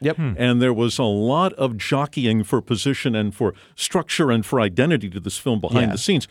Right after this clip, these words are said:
Speaker 3: which doesn't help either.
Speaker 1: Which, again, is so, I mean, uh, when we talk about our comic book movie later, I think one of the things we're gonna agree about is that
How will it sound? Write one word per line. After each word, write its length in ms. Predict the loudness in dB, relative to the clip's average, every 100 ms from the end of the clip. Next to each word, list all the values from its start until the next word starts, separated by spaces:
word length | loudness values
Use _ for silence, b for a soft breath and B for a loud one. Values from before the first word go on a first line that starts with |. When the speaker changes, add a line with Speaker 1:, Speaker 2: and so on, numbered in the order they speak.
| b _
Speaker 3:
which 220 | -2 0
doesn't 280 | -2 -2 -4
help 180 | -6 -6
either. 300 | -8 -8 -10 -12 0
Speaker 1:
Which, 160 | 2
again, 260 | 2 2 0
is 100 | 0
so, 400 | 2 2 2 0
I 20 | 0
mean, 160 | 0 b b b _ _ _ _ _ _ _ _ -12
uh, 60 | -10 -16 _
when 260 | -2 0 0
we 120 | 0
talk 240 | 0 0
about 200 | 2 2
our 120 | 2 0
comic 340 | 0 0 0
book 200 | -2 0
movie 280 | -2 -2 -2
later, 320 | 0 0 0
I 80 | 0
think 240 | -2 0
one 120 | 0
of 40 | 0
the 60 |
things 200 | 0 -2
we're 120 | 0 0
gonna 160 | 0
agree 300 | 0 -2 -2
about 280 | 0 0 0
is 140 | 0
that 300 | 0 0 -2